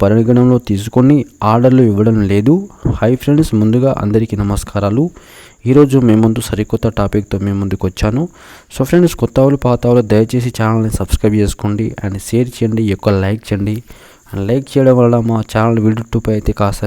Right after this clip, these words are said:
రికమెండేషన్ చేసి ఒక పది మందిని అయితే రికమెండేషన్ చేస్తుంది. దయచేసి వీడియో మాత్రం స్కిప్ చేయకుండా లాస్ట్ వరకు చూడండి. So గడిచిన రెండు సంవత్సరాల నుంచి అయితే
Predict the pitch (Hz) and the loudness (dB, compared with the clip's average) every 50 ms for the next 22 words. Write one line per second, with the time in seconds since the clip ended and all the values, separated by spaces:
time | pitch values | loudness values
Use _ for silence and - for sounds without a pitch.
0 | 95 95 - - 110 113 110 113 104 - - 107 107 104 - 107 104 101 - 110 | -6 -4 -2 -2 -2 0 0 -2 -4 -4 -6 -6 -6 -6 -6 -8 -8 -4 -2 -2
1 | 104 101 110 107 110 107 110 107 107 98 98 - 113 104 95 - - _ _ _ | -2 0 0 -2 0 0 0 0 0 -2 -2 -2 -2 -2 -2 -4 -8 _ _ _
2 | _ - - 107 107 - 120 113 113 113 117 - - - - 104 101 - - - | _ -12 -10 -8 -4 -4 -2 -2 -2 -4 -4 -4 -6 -6 -4 -6 -6 -6 -4 -4
3 | 104 110 135 165 - - - - - - - - - - 104 113 135 131 135 139 | -4 -2 -4 -4 -6 -12 -20 -20 -20 -20 -20 -20 -14 -4 0 0 0 2 2 0
4 | 135 - 135 131 113 117 117 117 107 113 107 - - 107 98 - - - 110 - | 0 2 2 2 4 4 4 4 2 2 0 0 -2 -4 -4 -4 -4 -4 -4 -4
5 | - - 107 104 101 107 107 110 101 101 98 98 - - 107 104 104 107 - - | -2 -2 -2 -2 0 -2 -4 -2 -2 -2 -2 -2 -4 -4 -4 -2 -2 -4 -2 -2
6 | 104 104 101 104 113 - 160 - - - - - - - - - _ _ - - | 0 0 0 0 -2 -2 -4 -6 -12 -18 -20 -20 -20 -20 -20 -20 _ _ -4 0
7 | 123 131 127 113 107 120 127 131 - - 120 131 123 110 107 110 113 120 - - | 0 0 2 4 2 4 4 2 0 0 0 0 2 2 2 2 2 0 2 2
8 | 117 120 120 117 - - - 113 113 107 - - 101 - - 120 | 2 2 2 0 -2 -2 -4 -2 -2 -2 -2 -4 -4 -2 0 0